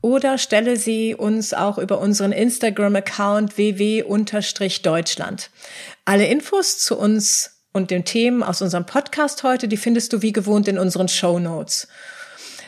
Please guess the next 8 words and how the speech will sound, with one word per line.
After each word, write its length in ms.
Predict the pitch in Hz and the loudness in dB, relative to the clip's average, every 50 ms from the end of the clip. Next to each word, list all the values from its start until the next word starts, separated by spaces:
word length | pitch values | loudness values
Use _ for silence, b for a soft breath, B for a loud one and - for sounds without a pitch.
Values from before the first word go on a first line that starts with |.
| B B B _ _ _ _ | B B B _ _ _ _
Du 80 | - 190 | 0 2
magst 340 | 196 202 247 330 320 - - | 4 4 4 2 0 -2 -4
den 140 | 381 339 - | -4 -6 -4
Podcast 640 | - - 320 320 - - - 294 294 302 294 - | -2 -2 -2 -2 -4 -4 0 2 2 2 0 0
und 100 | - 208 | -2 -4
findest 320 | 208 - 247 240 226 220 - | -2 0 0 0 0 0 -2
ihn 100 | 190 190 | -4 -2
hilfreich? 680 | 165 180 226 285 - - - 349 359 403 392 - - | -2 0 -2 -2 -2 -4 -6 -6 -4 -4 -6 -8 -12